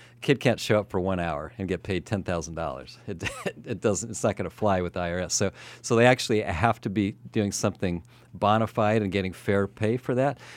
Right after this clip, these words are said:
But once they do that, so it's income to the child who's in a low tax bracket. It's a deduction to you as the business owner.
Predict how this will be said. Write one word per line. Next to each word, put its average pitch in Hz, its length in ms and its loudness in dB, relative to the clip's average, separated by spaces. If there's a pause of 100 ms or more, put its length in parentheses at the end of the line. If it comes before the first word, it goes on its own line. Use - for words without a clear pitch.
(140)
But 110 160 4
once 123 360 4
they 123 160 6
do 127 280 4
that, 110 380 6 (260)
so - 160 4
it's 107 160 2
income 127 380 4
to - 120 -4
the 90 120 -4
child 107 640 4 (160)
who's 110 180 2
in 107 120 4
a 98 40 2
low 98 220 4
tax 104 400 0
bracket. 82 460 0
It's 98 160 0
a 98 60 0
deduction 95 720 0
to - 140 -12
you 107 580 2
as 98 260 -2
the 98 80 -4
business 127 520 0
owner. 87 360 0